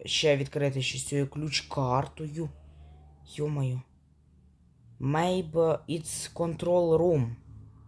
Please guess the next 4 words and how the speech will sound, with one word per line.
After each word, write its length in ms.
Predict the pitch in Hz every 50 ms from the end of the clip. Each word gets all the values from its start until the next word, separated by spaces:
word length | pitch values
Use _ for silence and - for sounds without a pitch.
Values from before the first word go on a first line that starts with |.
| - - - - - -
Так 200 | - 151 151 -
вот. 400 | 160 170 190 180 147 131 - - - - - - - - - - - - - - - - - - - - - - -
А, 340 | - 165 190 202 208 196 165
типа... 680 | 147 - 160 160 - - 156 160 160 160 156 - -